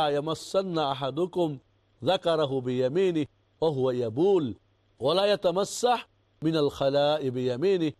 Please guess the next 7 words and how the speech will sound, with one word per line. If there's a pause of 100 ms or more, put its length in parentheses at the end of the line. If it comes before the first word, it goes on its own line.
(300)
ولا
يتنفس (100)
في
الإناء (460)
متفق (200)
عليه (360)
واللفظ